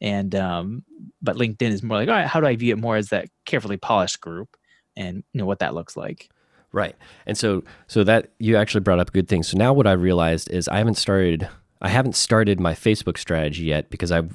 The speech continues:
Speaker 2: was still trying to figure it out. But that's why it's, like, the beauty of this Dolly Parton challenge happening while I was, while I'm now deciding what to do is I'm realizing, 'cause I've got a bunch of behind the scenes footage of me, like, putting this whole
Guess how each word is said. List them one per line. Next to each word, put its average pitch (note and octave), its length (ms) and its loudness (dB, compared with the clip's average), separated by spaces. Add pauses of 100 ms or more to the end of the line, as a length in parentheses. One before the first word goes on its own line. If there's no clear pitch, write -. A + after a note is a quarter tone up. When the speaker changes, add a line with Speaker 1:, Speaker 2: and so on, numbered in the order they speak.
(100)
Speaker 2:
was G2+ 200 0
still G2+ 280 0
trying F#2 260 2
to E2+ 60 -2
figure E2 300 -2
it D#2 80 0
out. F#2 260 0 (380)
But G#2+ 180 2 (220)
that's A2+ 260 -2
why A2 180 2
it's, G#2 360 -2
like, F#2+ 160 -4
the F#2 80 -4
beauty G2+ 320 0
of E2+ 120 0
this - 120 -4
Dolly F#2+ 260 2
Parton F#2+ 300 -2
challenge E2 480 -2 (240)
happening F#2+ 560 0
while F#2+ 220 2
I F2+ 80 2
was, E2+ 240 -2 (200)
while G2+ 220 4
I'm F2 140 2
now F#2 320 2
deciding F2+ 500 -2
what F2 200 -2
to F2 80 -6
do A#2 360 4 (400)
is F#2+ 240 0
I'm E2+ 160 -2
realizing, G2+ 540 2
'cause - 260 0
I've C3+ 120 0
got F3 120 2
a G#2+ 80 2
bunch B2 340 2
of G#2+ 80 0
behind G#2 300 0
the F#2 60 -2
scenes A2 340 -2
footage F#2 460 -4
of G#2 180 -10
me, A2 240 -6
like, G#2 320 -10 (340)
putting A#2+ 380 2
this G2 140 2
whole G2 440 4